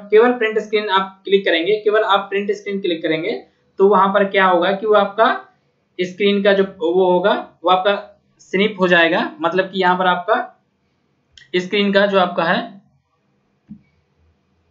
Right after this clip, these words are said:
screenshot ले लिया जाएगा और वो copy कर लिया जाएगा, लेकिन save नहीं होगा। ठीक है, Save करने के लिए आपको क्या करना होगा कि आपको जो विंडो का option है,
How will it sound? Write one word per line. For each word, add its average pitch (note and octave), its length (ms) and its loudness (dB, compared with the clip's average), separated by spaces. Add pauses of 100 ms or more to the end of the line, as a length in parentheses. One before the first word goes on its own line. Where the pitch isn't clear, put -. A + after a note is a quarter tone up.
(1500)
screenshot G#3 640 0
ले E3+ 120 4
लिया E3+ 180 4
जाएगा C#3+ 340 2 (400)
और F#3 100 2
वो A#3+ 200 4 (140)
copy G3 300 4
कर F#3+ 100 2
लिया E3+ 180 0
जाएगा, D#3+ 240 2
लेकिन G#3+ 240 -2
save F3+ 240 -2
नहीं D#3+ 160 -2
होगा। B2+ 440 -6
ठीक F#3 120 -2
है, C#4 100 -2 (280)
Save A3+ 280 4
करने A3 320 0
के G3 100 -2
लिए G3 140 6
आपको F#3 260 0
क्या F#3 160 -2
करना E3+ 260 -2
होगा D3+ 260 0 (480)
कि G3+ 220 -6
आपको G3 720 2 (100)
जो F3+ 160 2 (100)
विंडो G3+ 320 4
का A#3 140 4
option G3 320 0
है, B2 100 -4